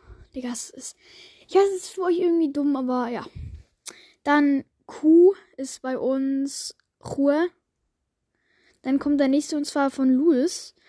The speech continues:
„Kannst du mich grüßen und kannst du wieder eine nice Folge machen?“ Ich kann dich grüßen. Grüße gehen raus an Louis.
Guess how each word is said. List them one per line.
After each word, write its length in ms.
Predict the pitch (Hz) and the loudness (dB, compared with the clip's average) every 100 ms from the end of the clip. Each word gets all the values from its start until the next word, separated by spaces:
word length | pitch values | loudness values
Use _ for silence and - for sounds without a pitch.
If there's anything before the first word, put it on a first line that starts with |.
| _ _ - - | _ _ -20 -18
„Kannst 320 | - 349 370 | -4 -4 -2
du 40 | 330 | 0
mich 160 | 311 | -2
grüßen 520 | - 339 330 - 349 320 | -2 -2 -2 -2 -6 -6
und 340 | 277 285 294 | -4 -4 -6
kannst 340 | - 311 - | -6 -4 -4
du 60 | 302 | -2
wieder 340 | 294 285 285 - | 0 0 -2 -4
eine 240 | 269 262 | -2 0
nice 360 | 254 254 269 - | 0 0 -2 -6
Folge 380 | - 254 277 262 | -6 -2 0 0
machen?“ 400 | 240 233 233 220 | 0 -4 -6 -6
Ich 160 | 226 | -6
kann 160 | - 311 | -4 -2
dich 160 | 302 | -4
grüßen. 420 | - 311 294 294 285 | -4 -4 -4 -6 -6
Grüße 300 | 320 311 311 | -6 -8 -8
gehen 160 | 285 | -6
raus 320 | 285 277 269 | -6 -6 -6
an 160 | 262 269 | -4 -2
Louis. 400 | 262 269 269 | 2 2 0